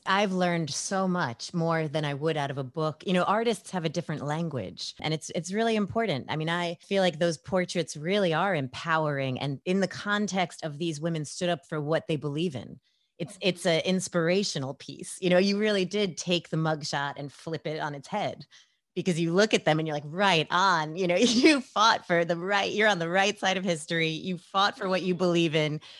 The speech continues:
You risked your life for the, the humanity of others. And, and you tell that story. I mean, that's through your art that I feel that way, that I've picked that up,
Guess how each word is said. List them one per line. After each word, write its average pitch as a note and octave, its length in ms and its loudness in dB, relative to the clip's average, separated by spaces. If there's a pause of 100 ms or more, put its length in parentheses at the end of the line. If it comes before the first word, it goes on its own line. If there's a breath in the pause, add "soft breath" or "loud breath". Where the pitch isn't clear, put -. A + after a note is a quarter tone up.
(160 loud breath)
You F3 160 2
risked G3 360 0
your E3+ 140 0
life D#3 560 0 (120)
for F3 120 2
the, D#3 140 0 (260)
the F3 80 0
humanity E3+ 600 2
of D#3+ 100 0
others. F#3 560 -2 (160 loud breath)
And, A3+ 260 4
and A3+ 220 2
you A#3 200 2
tell G#3 280 -2
that F#3+ 220 -4
story. A3+ 500 -4
I - 20 0
mean, G3+ 140 6
that's G#3+ 240 4
through A#3 300 0
your G3 420 2
art F3+ 360 2
that E3 180 2
I D3+ 180 2
feel E3 440 0
that D3+ 180 0
way, D3 220 0
that C#3 140 -2
I've C#3 220 -4
picked - 280 -6
that C#3 180 0
up, C3+ 240 -4